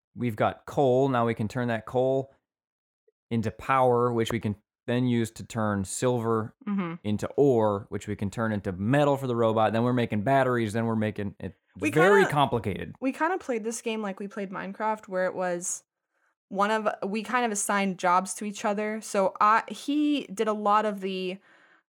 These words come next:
Speaker 2: uh, railroading. Like, he ended up figuring out all the railroading and, and established new bases to, we have to,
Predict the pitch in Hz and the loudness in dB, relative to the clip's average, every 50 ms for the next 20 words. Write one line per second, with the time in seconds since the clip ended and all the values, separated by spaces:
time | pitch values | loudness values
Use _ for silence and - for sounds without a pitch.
0 | _ _ _ - 208 196 185 - 190 202 208 196 185 175 175 165 165 160 156 160 | _ _ _ 2 2 2 2 2 0 2 4 4 4 4 4 0 0 0 -4 -8
1 | 165 180 180 175 180 - - 196 202 214 202 214 214 214 - - 208 190 196 196 | -6 -2 -2 -2 -2 -2 -4 -4 -2 -2 0 -2 -2 -2 -2 -4 -4 -2 -2 -2
2 | 196 190 185 - - 175 190 208 208 190 185 185 185 185 180 180 185 185 180 190 | 0 0 0 0 2 2 0 0 0 -2 0 2 2 2 2 2 0 0 0 -2
3 | 185 185 - - 180 180 - - 180 185 180 175 - _ - 202 - - 208 202 | -4 -4 -4 -4 -6 -6 -6 -6 -6 -6 -6 -8 -12 _ -12 -10 -2 0 2 2
4 | 202 214 208 - 202 202 190 190 190 185 190 190 - 185 185 - - - 175 147 | 2 0 -4 -4 -6 -6 -4 -2 -2 -2 -2 -2 -2 -4 -4 -4 -4 -4 -4 -4
5 | - - 190 202 214 208 208 208 | -4 -4 -4 -2 -2 -2 -2 -4